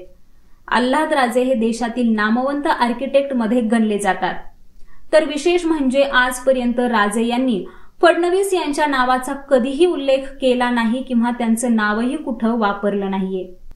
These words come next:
तर राजकारणातील घट्ट मैत्रीच्या जोडीतील पाचवी जोडी म्हणजे डॉक्टर सुजय विखे पाटील आणि धैर्यशील माने.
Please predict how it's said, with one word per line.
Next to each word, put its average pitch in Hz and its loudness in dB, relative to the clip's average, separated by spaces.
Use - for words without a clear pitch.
तर 370 6
राजकारणातील 359 0
घट्ट 311 -2
मैत्रीच्या 320 -2
जोडीतील 254 -2
पाचवी 254 -2
जोडी 285 -2
म्हणजे 254 0
डॉक्टर 226 -4
सुजय 269 -2
विखे 311 -6
पाटील 240 -2
आणि 214 0
धैर्यशील 262 -4
माने. 180 -2